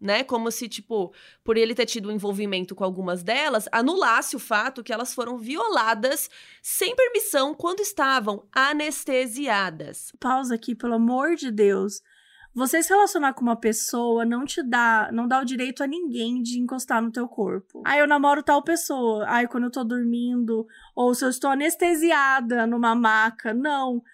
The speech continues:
Speaker 2: A pessoa nunca pode te tocar sem que você deixe, sem consentimento. É um absurdo usar um tipo de argumento desse, ainda mais falando, "Ai, elas demoraram tudo isso. Será que é mesmo abuso?" Que é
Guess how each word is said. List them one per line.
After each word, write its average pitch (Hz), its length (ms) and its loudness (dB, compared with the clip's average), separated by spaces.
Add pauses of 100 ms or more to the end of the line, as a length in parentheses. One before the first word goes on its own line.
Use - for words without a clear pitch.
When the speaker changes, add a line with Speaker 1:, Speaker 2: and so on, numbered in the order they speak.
(200)
Speaker 2:
A 240 80 -2
pessoa 349 280 2
nunca 415 320 2
pode 269 300 2
te - 140 -8
tocar 254 400 0
sem 233 180 -4
que 226 120 -6
você 226 400 -2
deixe, 202 640 -2 (260)
sem 262 200 -2
consentimento. 247 1000 -4 (280)
É - 40 -2
um 370 40 4
absurdo 359 800 4
usar 277 320 2
um 339 100 -4
tipo 339 280 -6
de 302 300 -6
argumento 302 540 -2
desse, 294 340 -6
ainda 277 160 -6
mais 302 240 -4
falando, 302 340 -2
"Ai, 311 340 0 (320)
elas 302 180 2
demoraram 311 480 2
tudo 349 260 2
isso. 339 320 0
Será 320 220 2
que 320 100 -4
é 381 60 2
mesmo 302 300 -2
abuso?" 247 520 -4
Que - 100 -6
é 269 140 -2